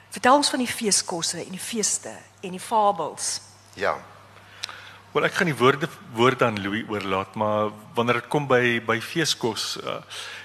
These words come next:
Speaker 3: jy weet, die, letterlik die, dit wat op die tafel is, is vir die Franse baie, baie belangrik. En hulle sit nog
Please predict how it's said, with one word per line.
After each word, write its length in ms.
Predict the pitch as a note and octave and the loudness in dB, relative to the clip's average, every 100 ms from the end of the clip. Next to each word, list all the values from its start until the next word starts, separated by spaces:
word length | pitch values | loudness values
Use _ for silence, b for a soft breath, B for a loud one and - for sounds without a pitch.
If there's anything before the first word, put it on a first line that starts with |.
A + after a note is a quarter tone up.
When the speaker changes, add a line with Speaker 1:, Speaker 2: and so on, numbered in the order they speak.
| - | -6
Speaker 3:
jy 80 | |
weet, 120 | B2+ B2+ - - | -2 -2 -6 -8
die, 180 | C#3+ | -4
letterlik 400 | C3+ C3+ C#3+ D#3+ - - | 0 2 2 0 -4 -6
die, 220 | C3 B2+ - - | -6 -6 -14 0
dit 180 | C#3 | 0
wat 120 | E3 - | 2 -4
op 60 | |
die 120 | - | -4
tafel 300 | - B2 A#2+ A#2 | 2 2 2 -4
is, 120 | - | -4
is 100 | - | -6
vir 120 | - A2 | -6 -6
die 60 | |
Franse 400 | - A2+ A2 - | 0 0 0 -4
baie, 260 | G#2 G2+ G#2 | 0 2 2
baie 200 | G2+ G2 | 2 0
belangrik. 500 | F#2 F#2+ F#2+ F#2+ - | 0 -2 -2 -4 -4
En 180 | G2+ G2+ | -6 -2
hulle 160 | G2+ | -2
sit 240 | G#2+ D3+ - | -2 -4 -4
nog 140 | B2 | -6